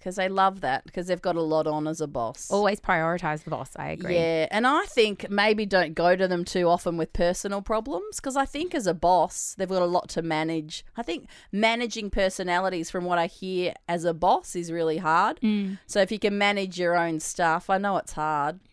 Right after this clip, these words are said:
Speaker 1: On that same token, I believe don't bite the hand that feeds you, so don't go around the office bitching about the workplace, which happens
Speaker 2: Yeah,
Speaker 1: all
Speaker 2: I
Speaker 1: the
Speaker 2: agree.
Speaker 1: time. And people love a good workplace bitch, and it is super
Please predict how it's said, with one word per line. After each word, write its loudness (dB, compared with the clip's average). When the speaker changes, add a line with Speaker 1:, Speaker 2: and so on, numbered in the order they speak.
Speaker 1:
On 4
that 2
same 2
token, 4
I 4
believe 0
don't 2
bite 4
the 0
hand -2
that -8
feeds -2
you, -4
so 0
don't 2
go 2
around 0
the 0
office -2
bitching -4
about -2
the -2
workplace, -4
which -8
happens -4
Speaker 2:
Yeah, 0
Speaker 1:
all 8
Speaker 2:
I 6
Speaker 1:
the 0
Speaker 2:
agree. -2
Speaker 1:
time. 0
And -2
people -2
love 4
a 6
good 2
workplace 2
bitch, -4
and -2
it -6
is -4
super 2